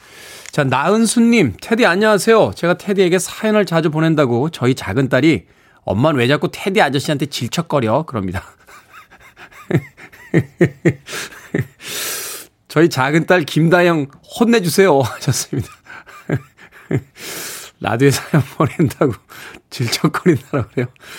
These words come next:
그런 거 아닙니다." <laughs> 김다영 씨, 이 젊은 세대들은 언어를 좀 격하게 쓰는 게 일종의 그, 그 시기에 어떤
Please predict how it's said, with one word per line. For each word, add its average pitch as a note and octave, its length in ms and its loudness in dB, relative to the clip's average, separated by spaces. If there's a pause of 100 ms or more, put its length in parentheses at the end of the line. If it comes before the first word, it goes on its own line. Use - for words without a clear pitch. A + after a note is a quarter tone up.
(420)
그런 C3+ 180 -2
거 D3 60 4
아닙니다." C#3+ 760 2 (240)
<laughs> B2+ 160 2
김다영 E3 480 2
씨, C3+ 260 0 (600)
이 C3 300 2 (1300)
젊은 F#3+ 520 2
세대들은 A#3 640 2
언어를 D#3 460 4
좀 C4 180 0
격하게 - 560 -2
쓰는 A#3+ 320 0
게 C4 100 0
일종의 A3 640 2 (160)
그, C3+ 600 0
그 C4+ 480 2
시기에 A3 840 0 (1600)
어떤 - 320 -2